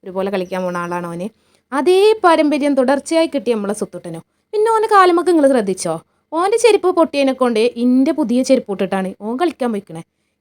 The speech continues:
ഇതൊന്നും ഞാൻ അറിഞ്ഞിട്ടില്ല കേട്ടോ. ഞാൻ നീക്കണതിന് മുമ്പേ നേരത്തെ നീച്ച് പോയിക്കണേ, കണ്ടില്ലേ? ഇത് കാണുമ്പോൾ നിങ്ങൾ വിചാരിക്കും കുട്ടിക്ക് വേറെ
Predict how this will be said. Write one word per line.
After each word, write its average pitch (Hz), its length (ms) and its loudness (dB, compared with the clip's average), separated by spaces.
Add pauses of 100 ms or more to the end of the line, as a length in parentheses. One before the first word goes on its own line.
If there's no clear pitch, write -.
ഇതൊന്നും 339 340 4
ഞാൻ 269 140 6 (120)
അറിഞ്ഞിട്ടില്ല 240 380 2
കേട്ടോ. 165 160 -4 (440)
ഞാൻ 208 120 -4 (100)
നീക്കണതിന് 330 400 -2
മുമ്പേ 339 220 -2 (120)
നേരത്തെ 339 280 -4 (280)
നീച്ച് 277 240 -4
പോയിക്കണേ, 185 320 -8
കണ്ടില്ലേ? 233 240 -4 (1500)
ഇത് 277 160 -8
കാണുമ്പോൾ 339 400 -6
നിങ്ങൾ 254 240 -4
വിചാരിക്കും 208 440 -6 (120)
കുട്ടിക്ക് 262 420 -6
വേറെ 233 340 4